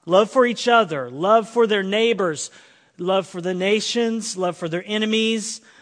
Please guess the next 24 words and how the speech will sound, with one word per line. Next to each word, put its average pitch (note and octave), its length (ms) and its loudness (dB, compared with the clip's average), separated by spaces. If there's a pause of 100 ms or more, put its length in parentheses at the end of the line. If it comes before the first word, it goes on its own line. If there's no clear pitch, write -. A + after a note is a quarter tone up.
(140)
love F3 400 -2
for E3 180 -6
their C#3 220 -8
spouses, A#3 1400 -2 (720)
love E3+ 360 0
for E3 140 -12
their D#3 220 -8
overbearing D#3+ 720 -4
bosses, E3+ 960 -4
love F3 560 -4
for D#3 220 -8
their B2+ 180 -10
mother-in-law, G#3 1200 -4 (520)
love F3 460 0
for F3 260 -6
the D#3 120 -8
guy D#3+ 340 0
in D#3+ 140 -6
the D3+ 100 -10
church D#3+ 540 -8
with D#3 240 -14
the D3 160 -12
annoying E3 500 -12
personality. A2+ 880 -18